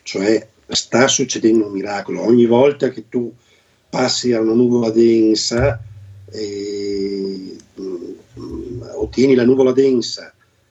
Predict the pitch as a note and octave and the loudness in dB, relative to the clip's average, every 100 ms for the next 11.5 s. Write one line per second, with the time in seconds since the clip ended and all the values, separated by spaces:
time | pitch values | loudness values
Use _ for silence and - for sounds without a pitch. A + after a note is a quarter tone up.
0 | _ G#2 F#2+ F#2 F#2 F#2 F2+ F2+ F2+ F2+ | _ -18 -16 -14 -14 -14 -14 -14 -14 -14
1 | E2+ - _ _ - - _ - G#2 G#2+ | -16 -20 _ _ -20 -20 _ -16 -6 -2
2 | A2+ A#2+ B2 A#2+ B2+ B2 C3+ D3 D3 C3+ | 2 4 2 2 4 4 4 0 2 2
3 | B2+ B2+ - C3+ C3+ C#3 B2+ B2+ B2 - | 2 0 0 0 0 -2 -4 -4 -8 -6
4 | A#2 A#2 - - C#3 D3+ C3+ B2+ A#2+ A#2 | -6 -6 -8 -10 -2 2 2 2 0 0
5 | A#2 A#2 A2+ A2 _ - A#2+ A#2 - C3+ | 0 0 -2 -8 _ -8 -4 -4 -2 -2
6 | A#2 - G2 - _ _ _ - G2 G#2+ | -2 -6 -8 -10 _ _ _ -12 -6 -2
7 | G#2+ A2 A2 B2+ C3+ B2+ A2+ - A2 G#2+ | 0 2 4 6 6 6 2 -2 -2 0
8 | A2 G#2+ - - B2+ B2+ B2+ G#2+ - B2 | 0 -2 -10 -10 -2 0 0 -6 -6 -6
9 | B2+ B2 G#2 F#2 F#2 - - - - G#2+ | -6 -12 -10 -8 -8 -10 -10 -10 -6 -4
10 | G#2 G#2 A2 A2+ A2 G2 - F#2+ A2+ - | -2 0 2 2 2 2 -4 -10 -6 -4
11 | F#2+ - - C#3+ - | -6 -6 2 2 2